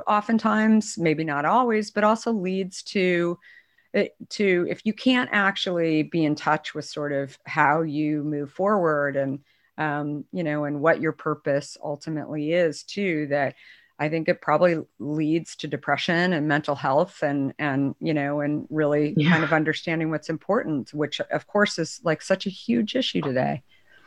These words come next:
Speaker 2: Yeah, for sure. Well, uh, some of the challenges that you've had along the way, which you've ref-, referred to, is that you've actually,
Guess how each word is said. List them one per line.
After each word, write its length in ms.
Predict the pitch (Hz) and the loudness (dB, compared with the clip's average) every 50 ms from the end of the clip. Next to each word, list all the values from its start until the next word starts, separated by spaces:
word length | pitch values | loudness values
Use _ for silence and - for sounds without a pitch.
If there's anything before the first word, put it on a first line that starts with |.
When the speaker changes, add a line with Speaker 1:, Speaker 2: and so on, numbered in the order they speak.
| _ | _
Speaker 2:
Yeah, 300 | - - 151 143 139 139 139 - - - | -6 -2 -2 -2 -2 -2 -4 -8 -12 -10
for 120 | - 156 | -6 -4
sure. 260 | - - - 160 147 139 - - - - - - - - - - - - - - - - | -2 -2 -2 -2 -2 -4 -4 -6 -8 -10 -14 -16 -14 -14 -12 -10 -10 -10 -12 -6 2 6
Well, 180 | 214 220 226 | 8 10 10
uh, 520 | - - - _ _ _ _ - - - - - - | 8 6 2 _ _ _ _ -12 -10 -10 -10 -10 -6
some 220 | 233 - 269 320 | 2 4 6 8
of 60 | 359 339 | 8 10
the 100 | 269 190 | 8 8
challenges 560 | 175 - 190 165 175 180 180 180 165 165 156 | 8 6 2 2 4 4 4 4 4 4 4
that 160 | 160 156 - | 4 4 4
you've 320 | - 160 156 151 147 - | 4 2 2 0 0 -2
had 260 | - 160 156 - 123 - | -6 -4 -2 0 2 4
along 280 | - 190 170 156 156 | 6 8 8 8 8
the 80 | 156 143 | 6 6
way, 160 | 151 151 147 | 6 6 6
which 200 | 147 151 147 - | 6 4 2 0
you've 220 | 165 156 139 131 | -2 -2 -2 -2
ref-, 240 | 135 139 - - - _ - | -4 -6 -6 -8 -16 _ -8
referred 480 | 139 143 156 - - 180 190 226 220 - | -6 -6 -4 -4 -2 0 2 2 2 2
to, 260 | - - 165 151 151 | 2 6 6 8 8
is 200 | 151 156 156 151 | 8 6 6 6
that 220 | 156 165 - - | 8 8 8 8
you've 280 | 156 185 185 170 143 - - - _ _ - - | 6 0 0 0 -2 -6 -12 -16 _ _ -6 -2
actually, 760 | 160 208 254 - - - 202 190 170 160 160 151 - - | 0 0 0 2 4 4 6 6 6 6 6 4 2 0